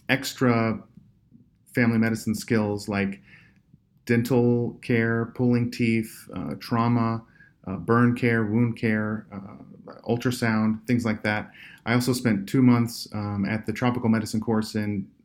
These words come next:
in West Virginia. And then I spent about five months overseas at Tenwek Hospital, uh, in Kenya. And, uh, then I returned to Missouri,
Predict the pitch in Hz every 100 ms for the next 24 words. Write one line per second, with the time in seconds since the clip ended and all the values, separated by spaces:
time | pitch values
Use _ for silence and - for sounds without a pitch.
0 | - 101 107 107 104 107 110 123 147 -
1 | _ _ _ _ 107 113 110 107 - 110
2 | 107 101 120 117 113 110 110 - - 113
3 | 113 - 113 107 104 - 123 117 110 104
4 | - 104 101 98 98 - _ _ _ 101
5 | 101 - 101 98 120 92 - - _ -
6 | _ _ - _ _ _ - 107 107 107
7 | 107 104 107 107 107 113 127 131 - 107
8 | 110 107 101 107 - 139 135 135 135 -
9 | - 110 101 107 117 139 143